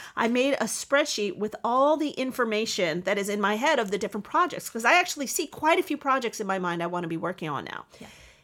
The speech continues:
Speaker 1: And it's hard to know, you know, w-, where to spend my time. So I created a list, and I'm proud of the name. It's My Upcoming Projects to Success, Joy, and Real Wealth. And I'm proud of myself for making <laughs> that title
Speaker 2: Yeah.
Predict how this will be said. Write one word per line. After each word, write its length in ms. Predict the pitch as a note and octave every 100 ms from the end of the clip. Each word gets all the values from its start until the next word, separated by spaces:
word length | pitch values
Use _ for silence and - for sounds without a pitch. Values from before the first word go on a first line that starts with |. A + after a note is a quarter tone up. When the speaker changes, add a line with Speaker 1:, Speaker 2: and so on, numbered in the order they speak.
| _
Speaker 1:
And 380 | G#3+ G#3+ F#3+ F#3+
it's 140 | -
hard 280 | - E4 F#4+
to 120 | - C4
know, 680 | C4+ E4 B3 G#3+ G3+ G3+ -
you 160 | G3
know, 120 | G#3 G3
w-, 240 | G3+ G#3 -
where 260 | A#3 D#4
to 60 | D#4
spend 260 | - B3
my 140 | A3+ F3+
time. 380 | - G#3+ - - - - - - _
So 360 | - A#3+ A#3+ -
I 80 |
created 360 | A3 C#4 C#4+ E4+
a 60 | D4
list, 280 | F#3+ -
and 80 | G#3
I'm 80 | G#3
proud 260 | - A#3 C4
of 80 |
the 80 | B3+
name. 340 | A3 D#3+ D3 -
It's 320 | G#3+ - - - _ -
My 400 | G#3 A3 C4 -
Upcoming 420 | B3 - D#4+ D4+ D#4+
Projects 560 | C4+ G3 F#3+ A3 - -
to 100 | G3+
Success, 880 | - - - - A3+ F4+ - - - _ -
Joy, 640 | E3 G#3+ A3 F3 E3 F3+ - _ -
and 500 | F#3+ F#3+ D#3+ F#3 F#3
Real 480 | A3+ A#3 A#3 A#3 -
Wealth. 580 | E3+ E3+ E3+ - - - - - - -
And 260 | G#3+ A#3+ -
I'm 220 | C4+ D4+ - _ _ -
proud 220 | C4+ G#4
of 60 | C#5
myself 360 | G#3+ - G3
for 100 | G#3+
making 360 | A3 G#3 A3+ G#3
<laughs> 20 |
that 240 | G3+ - -
title 380 | F#4 A3+ A3
Speaker 2:
Yeah. 80 | D#4